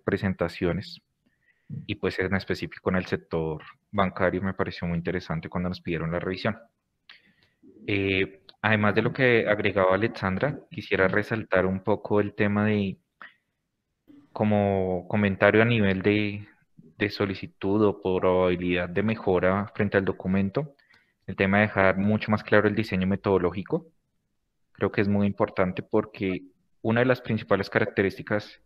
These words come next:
y problemas que tenemos los que investigamos la línea de contabilidad estratégica es que mucha de esta información no es pública. Las entidades no la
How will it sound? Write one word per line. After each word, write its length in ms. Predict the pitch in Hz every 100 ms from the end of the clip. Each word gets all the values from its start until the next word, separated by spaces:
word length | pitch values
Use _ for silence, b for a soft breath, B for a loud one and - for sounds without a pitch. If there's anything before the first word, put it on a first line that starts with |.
| -
y 140 | 110 104
problemas 680 | - 110 95 98 107 95 -
que 120 | -
tenemos 600 | 95 92 92 - - - _ b b _
los 120 | 104
que 80 | -
investigamos 480 | 95 - 92 92 92
la 100 | 104
línea 320 | 98 90 95
de 300 | 101 92 - B B B _
contabilidad 400 | - 95 98 90
estratégica 720 | 85 - - 104 95 - 101 -
es 140 | 104
que 100 | -
mucha 260 | 117 120 117
de 40 |
esta 120 | 110 113
información 720 | 110 110 110 - 98 95 - _ _ _ _ _ _ -
no 120 | 98
es 120 | 92
pública. 460 | - 117 90 - - - _ _ _ _ _ -
Las 240 | 107 98 98
entidades 680 | 92 - 98 92 92 - -
no 380 | 107 107 104 101
la 340 | 98 95 -